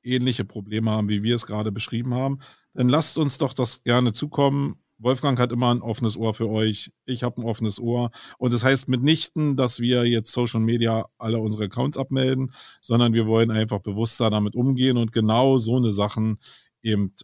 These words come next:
äh, vielleicht dadurch besprechen. Aber ihr könnt uns auch, auch eine Mail schicken, wenn denn Mail mit Outlook funktioniert. <laughs>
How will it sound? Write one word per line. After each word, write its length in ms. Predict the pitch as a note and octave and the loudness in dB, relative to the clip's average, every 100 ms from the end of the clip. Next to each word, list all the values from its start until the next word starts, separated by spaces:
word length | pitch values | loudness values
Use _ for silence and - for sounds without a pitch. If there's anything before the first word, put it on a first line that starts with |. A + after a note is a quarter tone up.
| - | -8
äh, 300 | G#2 G2+ F#2+ | -4 -4 -6
vielleicht 680 | - G#2+ A#2 A#2 - - - _ - | -4 0 2 2 -4 -14 -16 _ -4
dadurch 340 | G#2+ G#2+ G2+ | -2 -2 -4
besprechen. 340 | G#2+ - B2 | -8 -4 -2
Aber 120 | D3+ D3+ | 2 2
ihr 60 | |
könnt 180 | D3 D#3+ | 2 -2
uns 160 | D#3 - | -4 -4
auch, 160 | C3 B2+ | -8 -4
auch 80 | |
eine 140 | A#2 A2+ | 0 2
Mail 280 | G#2 A2 A2+ | 2 2 0
schicken, 380 | - G#2 A2+ G2+ | -4 -6 -8 -6
wenn 200 | G#2 G2+ | -2 0
denn 140 | G2 | 0
Mail 320 | F#2+ G2 G#2 | 0 0 0
mit 140 | G2 G2 | -2 -4
Outlook 380 | G2 G2 G#2 - _ _ _ _ | -6 -6 -10 -14 _ _ _ _
funktioniert. 840 | - G2 - F#2 F#2+ C#3+ - - _ _ _ _ | -4 -2 0 0 0 -2 -4 -12 _ _ _ _
<laughs> 160 | D#3 | -16